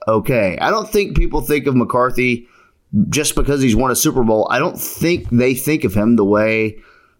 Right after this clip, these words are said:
maybe Jerry Jones was talking about him.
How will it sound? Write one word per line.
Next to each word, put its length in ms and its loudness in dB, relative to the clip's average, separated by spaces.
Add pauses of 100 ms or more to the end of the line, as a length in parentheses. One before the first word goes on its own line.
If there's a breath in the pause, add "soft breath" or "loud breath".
maybe 240 2
Jerry 380 0
Jones 760 0 (320)
was 220 2
talking 400 -2
about 260 0
him. 320 -10